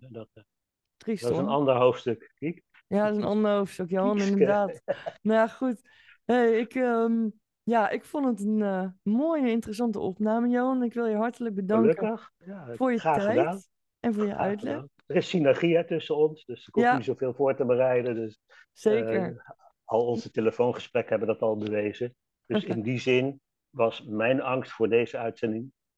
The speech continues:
Speaker 1: alleen maar wat betreft die apparaten en niet de inhoud van dit.
Speaker 2: Nou, dankjewel.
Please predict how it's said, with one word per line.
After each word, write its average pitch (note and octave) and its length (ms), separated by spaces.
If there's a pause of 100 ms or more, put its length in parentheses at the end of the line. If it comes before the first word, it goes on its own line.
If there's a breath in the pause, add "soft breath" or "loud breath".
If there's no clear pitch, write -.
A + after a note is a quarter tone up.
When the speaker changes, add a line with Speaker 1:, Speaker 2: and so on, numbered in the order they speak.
(120)
Speaker 1:
alleen A2+ 360
maar A2+ 280
wat A2 140
betreft G#2+ 400
die B2 120
apparaten G#2+ 640
en G#2 60
niet A2 280 (200)
de C#3 80
inhoud G#2+ 340
van G#2 100
dit. G#2 100 (600)
Speaker 2:
Nou, F3+ 320
dankjewel. F3 720